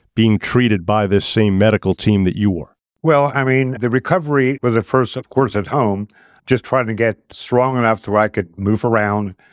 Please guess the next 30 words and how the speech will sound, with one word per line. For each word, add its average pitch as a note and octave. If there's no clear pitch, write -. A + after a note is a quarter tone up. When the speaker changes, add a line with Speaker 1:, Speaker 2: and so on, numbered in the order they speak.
Speaker 2:
But A2
some -
of A2+
the A2
radiation A#2
was A2+
already A2+
set A#2
in A2
effect. A2
I G2+
had G2+
ten A#2
radiation G#2
of G#2
that G#2+
particular A#2
area A2
to G2+
make G#2
sure A#2+
that G#2
eliminated A2
all G#2+
the G2
cancer A2+
in G2
that G2+
cervical G#2
area. G#2